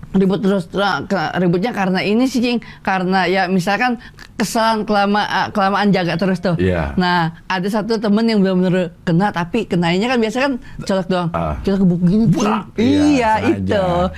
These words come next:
Speaker 1: Sengaja.
Speaker 2: Iya, iya,
Speaker 1: <laughs> Akhirnya
Speaker 2: iya.
Speaker 1: jadilah.
Speaker 2: Iya, iya, iya. Lo mainnya sama sama gue, lo, Tin, berarti mainan.
Speaker 1: Sama, Cing, pada
Speaker 2: Nah.
Speaker 1: saat itu.
Speaker 2: Iya, waktu gua kecil.
Speaker 1: Polisi
Speaker 2: Wa-
Speaker 1: ma-, polisi maling.
Speaker 2: Polisi maling tuh yang gimana?
Speaker 1: Ada yang jadi polisi, segerombolan, ada jadi maling juga.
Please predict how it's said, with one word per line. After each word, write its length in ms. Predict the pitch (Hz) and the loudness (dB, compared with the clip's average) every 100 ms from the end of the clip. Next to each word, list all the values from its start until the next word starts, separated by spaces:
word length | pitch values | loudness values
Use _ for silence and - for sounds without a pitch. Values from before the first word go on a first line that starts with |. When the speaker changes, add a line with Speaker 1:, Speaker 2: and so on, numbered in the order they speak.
| - | -6
Speaker 1:
Sengaja. 460 | - 175 170 165 160 156 | -2 2 4 2 0 -2
Speaker 2:
Iya, 160 | - 107 | -2 0
iya, 280 | 131 127 127 - - 107 | 2 2 2 0 0 0
Speaker 1:
<laughs> 60 | 98 | 0
Akhirnya 220 | 185 196 | 0 2
Speaker 2:
iya. 100 | 214 | 2
Speaker 1:
jadilah. 420 | 196 185 185 175 170 165 - | 2 0 0 0 0 -2 -2
Speaker 2:
Iya, 260 | 165 185 156 | 0 2 2
iya, 160 | 98 85 | 2 0
iya. 120 | 82 | 0
Lo 100 | 113 139 | -2 -2
mainnya 340 | 120 104 139 | -2 0 -2
sama 240 | 123 131 | -2 -2
sama 160 | 131 113 | 0 0
gue, 140 | - | 0
lo, 100 | 135 | -2
Tin, 240 | 113 101 104 | 0 0 0
berarti 240 | 95 98 | 0 0
mainan. 320 | 90 87 87 | -2 0 0
Speaker 1:
Sama, 240 | 87 254 254 | 0 2 2
Cing, 160 | 269 | 0
pada 160 | 247 208 | 0 0
Speaker 2:
Nah. 80 | 214 | 0
Speaker 1:
saat 160 | 233 | 0
itu. 160 | 233 233 240 - | -2 -2 -4 -8
Speaker 2:
Iya, 320 | - 156 120 104 | 0 2 2 2
waktu 240 | 101 107 | 0 0
gua 240 | 107 117 | 0 0
kecil. 640 | 131 - 117 120 127 135 123 | -2 -2 0 2 0 -2 -6
Speaker 1:
Polisi 260 | - 214 208 | -2 0 0
Speaker 2:
Wa- 160 | 226 - | 0 -2
Speaker 1:
ma-, 40 | |
polisi 320 | - 226 196 220 | -4 -2 2 2
maling. 480 | 233 214 170 - - - - - | 2 0 -4 -12 -20 -20 -20 -16
Speaker 2:
Polisi 240 | - 98 95 | -4 0 2
maling 160 | 110 | 2
tuh 160 | 143 165 | 0 0
yang 80 | 120 | 0
gimana? 320 | 101 92 82 80 | 0 0 -4 -6
Speaker 1:
Ada 160 | - | -2
yang 120 | 175 170 | 0 2
jadi 140 | 165 | 2
polisi, 500 | 165 175 160 147 202 | 2 2 0 0 0
segerombolan, 560 | 202 - 165 160 156 185 | 0 0 0 2 2 2
ada 120 | 180 | 2
jadi 180 | 160 151 | 2 2
maling 320 | 156 156 165 | 2 2 4
juga. 320 | 165 170 175 | 4 2 -2